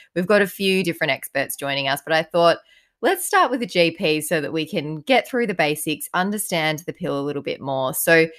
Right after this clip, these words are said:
can we start by talking about the pill and how does it work as a contraceptive? 'Cause that's always blown my mind. I'm like, "How does a little,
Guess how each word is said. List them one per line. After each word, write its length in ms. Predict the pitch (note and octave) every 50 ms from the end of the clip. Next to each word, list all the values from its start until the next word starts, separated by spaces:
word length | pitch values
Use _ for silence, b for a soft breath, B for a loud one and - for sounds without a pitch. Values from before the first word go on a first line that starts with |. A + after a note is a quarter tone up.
| B B B B
can 120 | - A3+
we 100 | A3 A#3+
start 340 | A#3 - - A3+ A#3 B3+ B3+ -
by 160 | - G3 F#3 F3+
talking 520 | - - F#3+ D3+ D3+ - - E3+ D#3+ D#3 -
about 580 | E3 - - C3 C3+ C3+ C3 - - - - - _ _ _ -
the 140 | C#3 D#3+ D#3+
pill 380 | D#3+ - - - - - - -
and 160 | - D#3 E3+ F#3
how 260 | F3+ G3 E3 F3 F#3
does 120 | G#3 F3+
it 120 | G#3 E3+ D#3
work 360 | D#3 C#3+ C#3+ C3+ C#3 - -
as 240 | - C3+ C#3 C#3 -
a 60 | -
contraceptive? 760 | - - C#3+ C3+ C#3 - D3 - - C3 - - C3 C3 C3
'Cause 140 | - - -
that's 240 | - E3+ F3 - -
always 360 | - G3+ G3 F#3+ G3 F#3+ E3+ -
blown 280 | - E3 D3+ D#3 D3
my 140 | D3 C#3 C#3
mind. 320 | C3+ C3+ C#3 - B2+ C#3
I'm 80 | D#3+ D#3
like, 140 | E3+ E3 F3+
"How 240 | F3+ G#3 F#3+ F#3+ G#3+
does 160 | B3+ C#4 F#4+
a 40 | G4
little, 380 | E4+ F#4 C#4 C#4 - C#4 C4